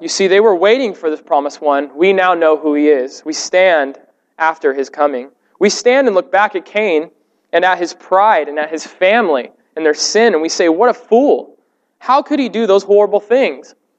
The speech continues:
But the reality is, in the story, we are Cain. We are not Abel.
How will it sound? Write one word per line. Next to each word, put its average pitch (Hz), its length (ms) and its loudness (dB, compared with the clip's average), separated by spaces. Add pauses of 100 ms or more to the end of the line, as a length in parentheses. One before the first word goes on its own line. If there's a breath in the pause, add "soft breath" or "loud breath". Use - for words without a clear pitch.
(640)
But - 100 -10
the 214 80 2
reality 220 540 2
is, 156 220 4
in 185 120 -8
the 185 60 -2
story, 175 640 2 (500 soft breath)
we 185 140 -2
are 185 100 -2
Cain. 170 420 -4 (520)
We 175 120 -2
are 190 80 2
not 156 260 0
Abel. 139 400 0